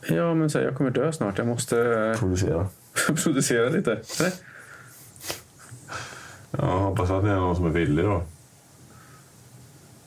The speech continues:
Speaker 2: Ja, du är redan producerad, du är färdig, du.
Speaker 1: Jag är klar, ja.
Speaker 2: För jag läste faktiskt det här. Vi behöver, per familj behöver vi skaffa två barn för att mänskligheten ska överleva.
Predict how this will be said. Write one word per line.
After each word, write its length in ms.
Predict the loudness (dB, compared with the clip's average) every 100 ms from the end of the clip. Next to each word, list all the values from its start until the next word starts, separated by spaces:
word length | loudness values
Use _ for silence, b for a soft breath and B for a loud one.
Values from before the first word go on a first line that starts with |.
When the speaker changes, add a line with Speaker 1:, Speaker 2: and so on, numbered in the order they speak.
| -12 -2
Speaker 2:
Ja, 80 | 2
du 140 | 2
är 40 |
redan 220 | 2 2 0
producerad, 580 | 2 2 2 2 2
du 100 | 2
är 40 | 0
färdig, 380 | 0 0 2 2
du. 100 | 0 -4 -6
Speaker 1:
Jag 140 | -2 0
är 40 |
klar, 200 | 0 2
ja. 100 | 0 0
Speaker 2:
För 220 | 0 0 2
jag 140 | 4
läste 300 | 4 2 0
faktiskt 320 | 0 0 0
det 60 | 2
här. 200 | 2 2
Vi 160 | 2 4
behöver, 640 | 4 4 4 4 4 2 -4 B B B 0
per 300 | 4 4 4
familj 680 | 4 4 4 4 4 2 2
behöver 240 | 4 4 4
vi 80 | 2
skaffa 500 | 2 2 4 2 0 B B B -14
två 280 | -2 2 2
barn 400 | 4 2 2 0 -4 -6
för 180 | -2 0
att 180 | -2 -6 0
mänskligheten 580 | 0 2 0 0 0
ska 120 | 0 0
överleva. 420 | 2 2 2